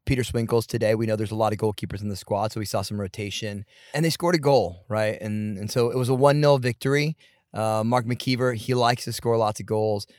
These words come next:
but he's happy with the result. I think the fans were ecstatic with the result,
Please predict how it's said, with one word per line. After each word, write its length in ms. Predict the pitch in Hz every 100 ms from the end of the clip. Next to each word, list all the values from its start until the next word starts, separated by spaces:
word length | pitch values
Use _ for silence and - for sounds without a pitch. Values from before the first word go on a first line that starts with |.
| _
but 100 | 113
he's 280 | 101 131 123
happy 280 | 123 117 117
with 180 | 113
the 60 | 117
result. 480 | 110 95 110 110 -
I 40 | 101
think 140 | 120
the 60 | 104
fans 420 | - 110 113 107
were 240 | 110 107 -
ecstatic 760 | 95 - - 135 143 127 - - - _
with 160 | 117 123
the 80 | 123
result, 460 | 117 101 117 113